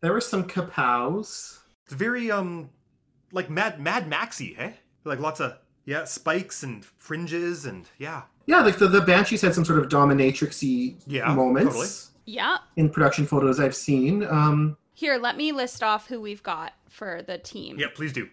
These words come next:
Speaker 2: Please do.
Speaker 3: So, for scenic design, we have Lowell Detweiler.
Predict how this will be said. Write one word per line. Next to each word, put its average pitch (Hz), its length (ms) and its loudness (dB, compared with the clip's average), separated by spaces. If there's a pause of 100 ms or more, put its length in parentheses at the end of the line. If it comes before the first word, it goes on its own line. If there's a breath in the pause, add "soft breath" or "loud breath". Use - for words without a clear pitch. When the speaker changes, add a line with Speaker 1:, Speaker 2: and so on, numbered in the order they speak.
(100)
Speaker 2:
Please 131 200 -8
do. 95 100 -12
Speaker 3:
So, 233 640 0
for 233 380 -6
scenic 311 460 -4
design, 269 580 -2
we 254 240 -4
have 233 580 2 (200)
Lowell 226 600 -2
Detweiler. 277 840 -4